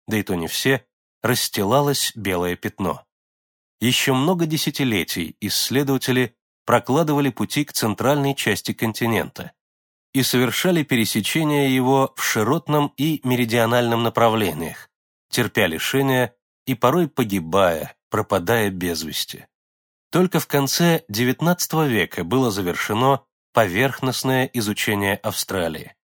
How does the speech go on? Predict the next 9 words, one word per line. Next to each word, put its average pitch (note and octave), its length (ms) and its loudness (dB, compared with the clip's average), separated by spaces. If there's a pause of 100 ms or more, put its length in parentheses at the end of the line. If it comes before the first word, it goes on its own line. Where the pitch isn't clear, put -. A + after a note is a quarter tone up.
(480)
и C3+ 100 2
началось D#3+ 440 0
познание B2+ 760 2
её G#2+ 500 0
геологического G#2+ 880 0
строения A2 680 0 (240)
и C#3+ 80 -2
полезных F#2+ 600 0
ископаемых. D#2 760 -4